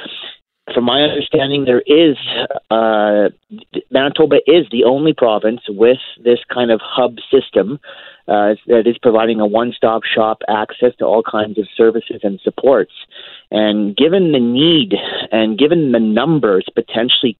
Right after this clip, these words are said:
coming to Canada, under the federal pathway that was opened on March seventeenth, there are currently over two hundred and forty thousand applications amongst individuals wanting to seek a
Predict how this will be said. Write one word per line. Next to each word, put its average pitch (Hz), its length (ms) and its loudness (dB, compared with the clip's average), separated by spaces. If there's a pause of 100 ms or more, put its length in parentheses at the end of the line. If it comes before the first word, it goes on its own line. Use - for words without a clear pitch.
coming 160 300 -2
to 220 100 -10
Canada, 90 560 -2 (540)
under 160 320 0
the 131 220 0
federal 135 320 2
pathway 131 600 -2
that 104 220 0
was 110 120 -2
opened 117 380 2
on 107 120 -4
March 113 280 -4 (100)
seventeenth, 110 640 -2 (580)
there 123 160 4
are 117 100 0
currently 110 720 -2 (340)
over 117 300 4 (180)
two 180 140 2
hundred 151 380 2
and 117 160 2 (140)
forty 143 320 2 (140)
thousand 127 600 0
applications 113 960 -2 (240)
amongst 110 540 -2
individuals 117 760 2 (280)
wanting 117 580 -2
to 110 200 0 (120)
seek 143 180 -4
a 113 80 4